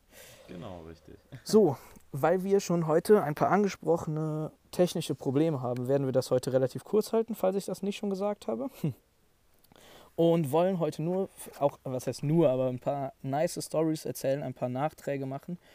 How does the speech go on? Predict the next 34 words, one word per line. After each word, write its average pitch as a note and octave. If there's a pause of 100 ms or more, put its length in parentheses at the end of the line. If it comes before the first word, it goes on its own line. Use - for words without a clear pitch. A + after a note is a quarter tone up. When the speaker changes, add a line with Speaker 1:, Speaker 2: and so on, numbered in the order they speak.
(200)
Speaker 2:
zu -
alten D3
Folgen. B2+
Und C3
unter C#3+
anderem F3
wollten C#3+
wir -
anfangen D#3+ (380)
mit D3
der C#3 (760)
Story D#3+
Leipzig, E3 (100)
Weimar F3 (100)
aus D3
dem D#3
Bus. - (640)
Und C3
zwar C#3
hatten D3
wir C3+
beim, B2+ (200)
bei, C3+
in C3
der B2+
letzten E3
Folge, F#3+
da C#3
ging C#3
es -
darum, B2+ (300)
was C3
man B2+
so B2